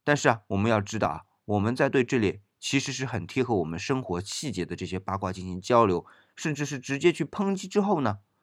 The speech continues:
能够冷静下来，好好的读读，或者回想一下我们的那些留下来的，是出于我们自己的文字或者语言，来了解我们自己对于生活的理解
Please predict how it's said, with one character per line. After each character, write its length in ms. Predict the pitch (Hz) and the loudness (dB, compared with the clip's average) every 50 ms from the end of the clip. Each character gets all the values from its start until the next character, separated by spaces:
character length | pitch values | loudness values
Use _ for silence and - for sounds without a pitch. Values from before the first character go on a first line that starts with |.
| _ _ _ _ _ _ - | _ _ _ _ _ _ -4
能 120 | 123 139 | -2 0
够 140 | 151 160 147 | 4 4 6
冷 220 | 135 110 85 76 - | 6 4 2 0 -4
静 140 | - 110 110 | -6 -4 -2
下 160 | 104 104 80 | -2 -2 -4
来， 160 | 73 - - _ _ _ | -4 -8 -16 _ _ _
好 200 | - - - 92 | -6 -4 -4 -2
好 160 | 95 135 131 | -2 -2 -2
的 100 | 117 113 | -2 -4
读 300 | 101 - 85 85 113 - | -4 -4 -4 -4 -2 -2
读， 180 | - - - _ _ _ _ | -2 -6 -8 _ _ _ _
或 220 | - - 151 143 | -4 0 0 0
者 100 | 92 87 | 0 -2
回 320 | - - _ 98 95 117 | -8 -10 _ 0 0 2
想 160 | 156 - 113 82 | 2 0 -2 -4
一 20 | |
下 140 | - 104 78 | -6 -10 -10
我 120 | 80 82 | -10 -10
们 140 | 78 78 82 | -10 -8 -6
的 80 | 92 98 | -6 -6
那 60 | 98 | -6
些 160 | 98 101 92 | -4 -6 -6
留 160 | 82 78 85 | -6 -6 -6
下 120 | 98 120 101 | -6 -6 -6
来 140 | 85 73 | -6 -6
的， 200 | 76 - - - - _ _ _ _ _ _ | -10 -12 -14 -14 -18 _ _ _ _ _ _
是 120 | - 104 | -4 -4
出 220 | 101 - - 131 117 | -4 -2 -2 2 2
于 60 | 113 | 2
我 100 | 104 87 | 2 2
们 160 | 78 76 78 | -2 -6 -12
自 220 | - - - 101 - | -12 -8 -6 -6 -6
己 140 | - - - | -6 -6 -6
的 120 | 87 82 | -6 -4
文 240 | 78 73 69 65 78 73 | -4 -6 -10 -12 -14 -12
字 160 | - 92 90 | -8 -8 -6
或 160 | - 92 87 | -4 -4 -6
者 100 | 78 87 | -4 -6
语 200 | 82 80 78 67 | -8 -8 -10 -14
言， 340 | - - - 64 82 90 - _ _ _ _ _ _ _ _ _ _ | -16 -18 -20 -16 -16 -16 -16 _ _ _ _ _ _ _ _ _ _
来 440 | 78 82 87 87 90 95 101 101 - _ _ _ | -4 0 2 2 4 2 0 -2 -8 _ _ _
了 420 | - - 87 87 - - 80 107 123 | -8 -6 -4 -4 -4 -2 0 0 2
解 100 | 120 110 | 2 2
我 140 | 95 87 | 0 0
们 180 | 78 78 80 87 | -2 -6 -10 -8
自 160 | - 156 147 | -8 -8 -8
己 220 | - - 76 - - _ _ | -8 -8 -12 -14 -16 _ _
对 140 | - 113 98 | -2 -2 -2
于 280 | 87 87 92 92 95 - _ _ | 0 -2 -4 -6 -6 -10 _ _
生 320 | - - - 131 113 110 | -14 -6 -2 -2 -2 -2
活 220 | 107 - - 76 76 | -4 -6 -8 -8 -8
的 220 | 69 - - _ _ | -10 -12 -14 _ _
理 280 | _ - 90 92 101 107 | _ -8 -4 -2 -2 -2
解 240 | 104 95 80 - | -2 -6 -8 -10